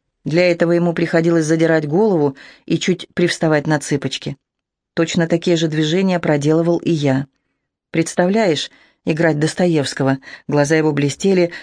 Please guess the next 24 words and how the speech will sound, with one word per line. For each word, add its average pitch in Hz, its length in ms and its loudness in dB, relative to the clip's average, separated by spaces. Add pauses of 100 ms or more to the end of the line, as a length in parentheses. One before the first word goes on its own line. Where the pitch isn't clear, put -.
с - 100 -4
лихорадочной 180 680 0
решимостью. 147 680 -2 (260)
«Да 165 140 2
тут 185 160 0
свихнуться 202 560 0
можно 147 300 0
в 143 60 -2
два 151 180 2
счета 139 420 -2 (220)
от 135 180 -2
чувства 160 400 -2
ответственности». 143 1000 -4 (420)
«Но 156 360 0 (260)
сценарий, 170 640 0
Леша, 147 320 -2
сценарий!» 190 720 0 (560)
«Ничего 190 380 0
не 143 100 2
буду 143 180 0
говорить, 139 420 0 (220)
сейчас 180 400 -2
сам 151 240 -2
прочтешь, 143 560 -2